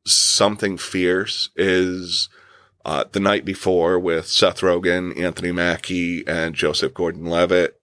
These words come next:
And that movie just, it, it gets me. <laughs> It gets me every time. Um, especially the church scene with Seth Rogen, and just, it,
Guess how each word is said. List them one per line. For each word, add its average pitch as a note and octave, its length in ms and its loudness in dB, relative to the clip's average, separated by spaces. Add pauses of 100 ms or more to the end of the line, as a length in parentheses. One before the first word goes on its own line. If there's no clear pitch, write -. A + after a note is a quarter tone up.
(140)
And F2 680 -2 (600)
that F#2+ 320 2
movie F#2 520 2
just, - 460 -2 (420)
it, F#2+ 200 2
it G2 240 2 (200)
gets F2+ 380 2
me. D#2+ 340 -6
<laughs> - 120 -20
It - 460 0
gets F2+ 320 2
me G2 260 -2
every F#2+ 380 2
time. F#2+ 720 -4 (520)
Um, C#2+ 680 -2
especially F#2 560 2
the F2+ 100 -2
church - 440 2
scene F2+ 640 -2
with F2 500 0
Seth - 420 0
Rogen, F#2 640 -2
and E2 300 -6
just, - 480 -2 (1300)
it, - 220 0